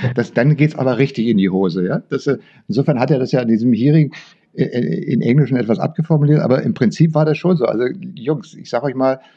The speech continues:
Speaker 1: wenn das hier schief läuft, dann haben wir aber richtig ein Problem. Und ich glaube, das ist auch so. Und was ich interessant zum Beispiel fand, letzten Monat war ja auch diese,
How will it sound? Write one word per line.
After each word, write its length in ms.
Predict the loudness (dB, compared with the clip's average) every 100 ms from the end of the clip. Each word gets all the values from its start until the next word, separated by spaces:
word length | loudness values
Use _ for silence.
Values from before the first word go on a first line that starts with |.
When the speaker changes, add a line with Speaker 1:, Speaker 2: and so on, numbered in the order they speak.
| _ _ _ _ _ _
Speaker 1:
wenn 180 | 0 2
das 160 | 2 0
hier 160 | 0
schief 320 | 0 0 0
läuft, 480 | 0 2 2 0 -2
dann 380 | 0 2 2 0
haben 180 | -2 0
wir 100 | 2
aber 140 | 2
richtig 320 | 0 0 -2
ein 80 | -2
Problem. 480 | 0 0 0 -2 -4
Und 140 | -4
ich 100 | -4
glaube, 300 | 0 0 2
das 140 | 0 -2
ist 280 | -4 -4 -8
auch 160 | -10
so. 240 | -6 -8 -8 -16 -12 -2
Und 100 | 2
was 100 | 2
ich 140 | 2 2
interessant 420 | 2 2 2 2
zum 120 | 4
Beispiel 260 | 2 4 2
fand, 220 | 2 2
letzten 600 | 2 2 0 0 -4 -2
Monat 360 | 2 4 2 2
war 120 | 2
ja 120 | 2
auch 140 | 0
diese, 380 | -4 -12 -4 -4